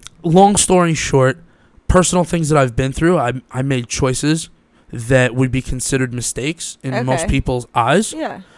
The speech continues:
Speaker 1: But, like, I got by. Like, and
Speaker 2: Everybody makes mistakes, though, and
Speaker 1: No, no, no, I, I'm not saying that my mistakes were worse than yours. I'm not comparing
Speaker 2: No,
Speaker 1: myself to
Speaker 2: yeah.
Speaker 1: anybody. I'm saying that for me, I felt really shitty about a certain aspect of my life
Speaker 2: Okay.
Speaker 1: that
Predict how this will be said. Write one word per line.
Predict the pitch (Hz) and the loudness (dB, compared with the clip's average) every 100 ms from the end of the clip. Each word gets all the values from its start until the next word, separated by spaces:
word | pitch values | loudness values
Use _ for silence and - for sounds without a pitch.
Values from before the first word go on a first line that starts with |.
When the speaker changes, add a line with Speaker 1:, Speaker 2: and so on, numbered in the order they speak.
| - - - | -20 -4 2
Speaker 1:
But, | 143 | 4
like, | 139 139 131 | 4 2 2
I | 139 | 2
got | 131 - | 4 4
by. | 131 113 - - _ _ | 2 0 -6 -20 _ _
Like, | 139 139 123 - | 2 2 2 -2
and | 233 269 | 0 0
Speaker 2:
Everybody | 247 185 160 - _ - | 0 -2 -6 -8 _ -10
makes | 175 151 - | -8 -8 -10
mistakes, | 160 - 160 156 | -12 -8 -8 -8
though, | - 151 156 | -10 -8 -8
and | 156 165 | -10 -12
Speaker 1:
No, | 220 | -10
no, | 226 | -6
no, | 208 | -6
I, | 160 185 - | -6 -10 -10
I'm | 160 202 | -4 0
not | 220 196 | 0 0
saying | - 208 196 | 0 2 2
that | 170 | 2
my | 175 | 2
mistakes | 180 165 185 165 | 2 2 0 0
were | 165 | 0
worse | 160 160 - | 0 0 -2
than | 151 | -4
yours. | 165 156 | -2 0
I'm | |
not | 170 - | 0 0
comparing | 165 180 180 | 2 4 6
Speaker 2:
No, | 240 | 6
Speaker 1:
myself | 311 208 | 6 6
to | |
Speaker 2:
yeah. | 156 | 6
Speaker 1:
anybody. | 139 185 - - - | 4 0 -14 -20 -2
I'm | 170 185 | 0 0
saying | - 185 175 | 0 0 0
that | 165 | 0
for | - - 165 | -2 0 0
me, | 156 156 170 180 - _ _ _ - | 2 0 0 -2 -8 _ _ _ -6
I | 143 | -2
felt | 139 135 | -2 0
really | 156 151 | 2 0
shitty | 127 - 160 139 110 - | 0 0 0 0 -6 -10
about | 127 127 | -4 -4
a | 117 | -4
certain | - 139 131 | -6 -6 -6
aspect | 123 123 139 123 | -6 -4 -4 -6
of | 113 | -8
my | 107 | -8
life | 110 101 - 208 | -8 -10 -8 -6
Speaker 2:
Okay. | 247 135 | -4 0
Speaker 1:
that | 135 123 | 2 0